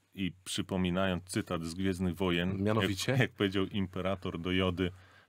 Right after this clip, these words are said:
Speaker 1: „Czekałem na ciebie, mój mały zielony przyjacielu”,
Speaker 2: Mhm.
Speaker 1: to ja czekałem na spotkanie z panem redaktorem,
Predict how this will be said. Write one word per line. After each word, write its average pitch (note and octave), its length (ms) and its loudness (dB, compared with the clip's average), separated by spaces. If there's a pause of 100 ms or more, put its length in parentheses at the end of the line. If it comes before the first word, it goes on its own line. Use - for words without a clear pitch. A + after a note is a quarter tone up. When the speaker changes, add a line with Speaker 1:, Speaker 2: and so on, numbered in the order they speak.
Speaker 1:
„Czekałem F#2 480 2
na F2+ 100 0
ciebie, F2+ 260 -2
mój F2+ 180 0
mały F#2 280 2
zielony F#2 340 0
przyjacielu”, F#2 580 -2
Speaker 2:
Mhm. G2+ 280 -2
Speaker 1:
to G#2+ 100 8
ja G#2+ 180 6
czekałem G2+ 480 -2
na G#2+ 100 0
spotkanie G#2 480 -4
z - 80 -10
panem F#2+ 280 -2
redaktorem, G2 560 -2